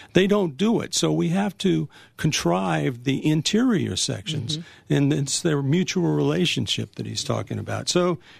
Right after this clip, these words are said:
Speaker 1: then he goes on to say, "The great security against the gradual concentration of the several powers in the same departments consist in giving to those who administer each department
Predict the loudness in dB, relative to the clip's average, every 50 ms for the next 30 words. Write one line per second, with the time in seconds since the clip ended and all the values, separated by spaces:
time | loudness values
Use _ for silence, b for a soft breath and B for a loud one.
0 | B 2 2 4 4 2 2 2 0 0 0 0 0 0 2 2 2 0 0 -2
1 | -2 0 0 0 -2 -4 -10 -14 b b b b b b b b b 0 0 2
2 | 4 4 4 4 2 0 -2 -2 -2 0 2 2 4 4 4 4 4 2 2 2
3 | 0 0 0 0 0 0 2 2 2 2 2 2 2 0 0 0 0 0 0 0
4 | 0 0 0 2 2 2 2 0 0 -2 -2 -2 -2 0 2 2 2 2 0 -2
5 | -2 -2 -2 -2 0 0 0 0 0 0 -2 -2 -2 0 0 0 0 2 2 2
6 | 0 0 -2 -2 0 0 0 0 0 -4 -6 -6 -6 -6 -4 -2 -2 -2 0 0
7 | 0 0 0 0 -2 -4 -2 0 2 2 2 2 2 0 0 -2 -4 -2 0 0
8 | 0 0 0 0 0 0 0 2 0 0 0 0 0 -2 -2 -2 -2 -2 -2 -6
9 | -8 -10 -8 -4 -2 -2 -2 -2 -6 -10 -14 -14 -16 -18